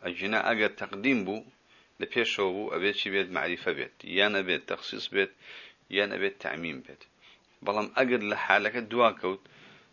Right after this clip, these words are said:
أو أكري صاحبي حالك تشيش بيت؟ نكرش بيت. كاتي الله: "وصاحبها التعريف أو التخصيص أو التعي-، التعميم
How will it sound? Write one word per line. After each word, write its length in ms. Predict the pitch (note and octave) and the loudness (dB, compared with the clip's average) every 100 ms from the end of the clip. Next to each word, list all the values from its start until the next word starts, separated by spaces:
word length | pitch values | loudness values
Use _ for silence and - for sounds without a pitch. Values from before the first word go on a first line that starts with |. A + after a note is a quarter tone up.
| _ | _
أو 180 | F#2 G2+ | 0 2
أكري 380 | F#2 G2 - A2 | 2 -2 -2 -4
صاحبي 460 | - F#2+ G#2 F#2 F2 | -4 -6 -6 -8 -8
حالك 420 | - D#2 E2+ F2 | -4 -2 -4 -8
تشيش 360 | G#2+ - G2+ | -6 -6 -6
بيت؟ 300 | F2+ F2 E2+ - _ _ _ _ _ _ _ _ - - _ _ _ _ | -4 -4 -4 -10 _ _ _ _ _ _ _ _ -20 -20 _ _ _ _
نكرش 440 | F#2 F2 F#2+ F#2+ F2+ | -12 -8 -4 -2 -4
بيت. 220 | B1+ - - _ _ _ _ _ _ _ _ _ _ _ _ _ _ _ _ - - - | -8 -16 -20 _ _ _ _ _ _ _ _ _ _ _ _ _ _ _ _ -18 -18 -2
كاتي 400 | - G#2+ A2+ - | 4 4 6 4
الله: 200 | G#2 G#2+ | 6 6
"وصاحبها 800 | G2+ - G2+ - G#2+ F#2+ F#2+ G2 | 6 6 4 6 4 2 0 -2
التعريف 640 | - G2+ G2+ G2+ F#2 - | -2 2 4 2 0 -2
أو 180 | - F2 | -2 0
التخصيص 680 | F#2 - G2+ - G#2 F#2 - | 0 -4 -8 -6 -4 -4 -4
أو 220 | - F#2 | -4 -2
التعي-، 580 | F2+ - F2+ F2 G#2 - | -4 -4 -4 -2 -4 -4
التعميم 840 | - - E2 F#2+ A2 A2 A2 A2 | -4 0 0 0 0 0 0 -4